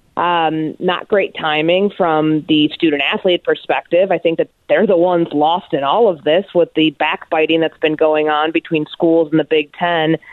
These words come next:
and, uh, all of the, you know, glad handing that seems to be, you know, going on with people trying to, you know, guide Tony Petitti, be-, maybe trying to take advantage of the first year commissioner of the Big Ten and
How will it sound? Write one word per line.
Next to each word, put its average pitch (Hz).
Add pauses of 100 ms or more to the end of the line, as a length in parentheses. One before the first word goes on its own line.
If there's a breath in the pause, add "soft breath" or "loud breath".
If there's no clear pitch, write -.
(340 loud breath)
and, 165
uh, 156
all 175
of 170
the, 151
you 175
know, 117 (340)
glad 185
handing 160
that 160
seems 170
to 175
be, 156
you 160
know, 151
going 196
on 185
with 175
people 196
trying 196
to, 208 (440 loud breath)
you 208
know, 214 (100)
guide 220
Tony 269
Petitti, 277
be-, 254
maybe 208
trying 247
to 254
take 262
advantage 226
of 160
the 175
first 185
year 185
commissioner 175
of 165
the 170
Big 170
Ten 170
and 151